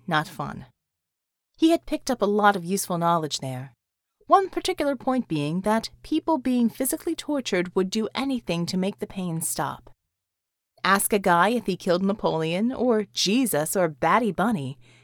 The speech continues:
and he'd say yes and tell you how.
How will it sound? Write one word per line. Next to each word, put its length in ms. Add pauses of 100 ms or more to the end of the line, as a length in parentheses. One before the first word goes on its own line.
(100)
and 140
he'd 200
say 140
yes 480
and 280
tell 200
you 160
how. 420